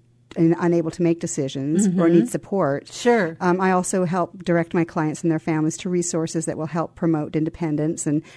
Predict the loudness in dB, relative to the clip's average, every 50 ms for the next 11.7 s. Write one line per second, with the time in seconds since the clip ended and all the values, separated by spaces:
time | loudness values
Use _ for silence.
0 | -18 _ 0 2 2 2 2 2 2 0 0 2 2 0 2 2 0 -2 -4 -6
1 | -4 -4 -4 -4 -6 -8 -6 -6 -4 -4 -4 -6 -10 _ -2 0 0 2 2 0
2 | 0 0 0 -2 -2 -4 -8 -6 -6 -6 -4 -4 -6 -4 -4 -4 -2 -2 -2 -2
3 | -4 -10 _ -8 -4 -2 -2 -2 -2 -4 -4 -4 -4 -4 -4 -6 -6 -6 -8 -8
4 | -6 -4 -4 -2 0 0 0 0 0 -2 -2 -2 -4 -6 -8 -14 _ _ _ -2
5 | 0 2 4 4 2 2 0 -2 -4 -4 -4 -6 -8 -10 -12 -14 -16 -20 -20 _
6 | _ -2 0 0 0 0 0 0 0 0 0 -4 -6 -4 -2 0 0 -2 -4 -4
7 | -4 -2 -2 -2 -4 _ -6 -6 -2 0 0 0 0 -2 -4 -4 -6 -10 -8 -4
8 | -2 -4 -4 -4 -4 -4 -4 -4 -2 -2 -2 -2 -2 -2 -4 -6 -6 -6 -4 -2
9 | -2 -2 -4 -6 _ _ -20 -20 -14 -8 -4 -2 -2 -2 -2 -2 -2 0 0 0
10 | 0 2 2 0 2 2 2 2 2 2 2 2 0 2 2 0 -2 0 0 -2
11 | 0 0 -4 -4 -2 -4 -4 -4 -4 -6 -6 -6 -8 -16